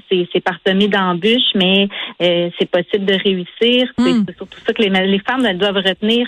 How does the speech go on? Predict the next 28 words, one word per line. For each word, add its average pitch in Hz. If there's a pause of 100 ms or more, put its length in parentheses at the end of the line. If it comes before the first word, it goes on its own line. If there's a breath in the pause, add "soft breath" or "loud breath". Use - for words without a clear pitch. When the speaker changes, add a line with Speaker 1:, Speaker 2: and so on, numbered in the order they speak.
Speaker 1:
puis, 185
euh, 180 (300 loud breath)
elles 175
re-, 180
elles 170
reviennent 190
plus -
fortes 208
par 190
la 170 (160)
suite, 240
puis -
c'est 185
possible 185
de 190
se 226
reconstruire, 180
d'avoir 180
une 180
vie 208
après 190 (320 loud breath)
avoir 175
vécu 170
une, 190
une 175
épreuve 180
de 175
violence. 175